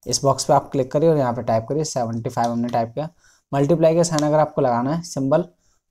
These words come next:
तो आपको इक्वेशन टूल में ही रहना है, और सिंबल में आपको यहाँ पे मिल जाएगा मल्टीप्लाई का साइन, आपको यहाँ पे क्लिक करना है, वो साइन लग जाएगा। सेवन सेवन आपने टाइप किया, नीचे क्लिक करते हैं, नीचे आ जाएंगे। जैसे फ़ाइव,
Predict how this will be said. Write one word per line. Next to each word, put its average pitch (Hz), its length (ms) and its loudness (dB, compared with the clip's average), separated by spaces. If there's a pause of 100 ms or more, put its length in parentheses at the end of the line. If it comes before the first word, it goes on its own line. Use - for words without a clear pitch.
तो 127 60 0
आपको 165 240 0 (220)
इक्वेशन 165 420 -2
टूल 170 160 4
में 170 140 4
ही - 20 6
रहना 135 220 2
है, 190 60 -2
और - 640 -20
सिंबल 143 400 2
में 156 100 0
आपको 147 240 -2
यहाँ 139 120 0
पे 139 100 -4
मिल 127 220 0
जाएगा 131 280 0 (1040)
मल्टीप्लाई 131 420 0
का 131 80 -2
साइन, 131 200 -4
आपको 131 240 -6
यहाँ 117 140 -4
पे 113 80 -10
क्लिक 120 260 -8
करना 143 180 -4
है, 160 60 -4
वो 151 80 -4
साइन 135 260 -4
लग 101 180 -4
जाएगा। - 260 -18 (380)
सेवन 113 260 -4
सेवन 117 280 -6
आपने 120 260 -8
टाइप 113 260 -4
किया, 170 140 -8 (540)
नीचे 131 220 -2
क्लिक 143 240 -2
करते 143 220 2
हैं, 180 220 -8 (380)
नीचे 123 200 0
आ 139 100 4
जाएंगे। 143 240 0
जैसे 147 220 -2
फ़ाइव, 120 540 -2